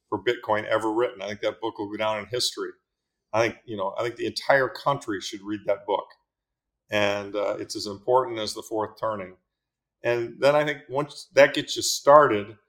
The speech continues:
you know, then you work towards your X thousand hours of really understanding all the issues, the difficulty adjustment,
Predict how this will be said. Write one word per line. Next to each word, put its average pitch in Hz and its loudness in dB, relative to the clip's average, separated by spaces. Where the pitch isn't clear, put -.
you 113 -4
know, 110 0
then 117 -2
you 120 -4
work 123 0
towards 117 -2
your 113 -6
X - -2
thousand 117 2
hours 110 0
of 101 -8
really 117 2
understanding 113 -2
all 110 0
the 110 2
issues, 107 -6
the 95 -12
difficulty 104 -4
adjustment, 98 -8